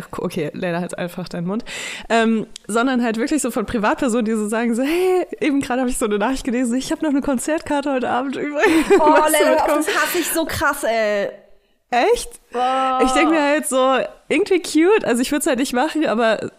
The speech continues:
Speaker 1: süß, dass du so eine Verbindung inzwischen zu mir hast, dass du an mich denkst,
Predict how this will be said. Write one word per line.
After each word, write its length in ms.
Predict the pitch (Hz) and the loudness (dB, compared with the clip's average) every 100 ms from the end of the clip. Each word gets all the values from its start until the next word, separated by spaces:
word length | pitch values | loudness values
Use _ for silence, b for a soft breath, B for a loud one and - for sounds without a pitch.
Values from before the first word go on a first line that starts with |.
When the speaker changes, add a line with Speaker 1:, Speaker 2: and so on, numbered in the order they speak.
| - | -14
Speaker 1:
süß, 400 | - 240 294 392 | -8 -2 -2 -2
dass 200 | 247 269 | -2 -2
du 160 | - 254 | -2 0
so 120 | 233 | 0
eine 120 | 240 | 0
Verbindung 480 | 277 269 269 339 285 | 0 0 2 0 0
inzwischen 460 | - 220 247 247 220 | -4 -6 -6 -4 -4
zu 120 | 240 | -2
mir 180 | 226 240 | -2 0
hast, 180 | 247 - | 0 -2
dass 160 | 220 | -2
du 80 | - | -2
an 160 | 190 220 | -2 -2
mich 160 | 226 | -2
denkst, 240 | 208 226 | -2 -2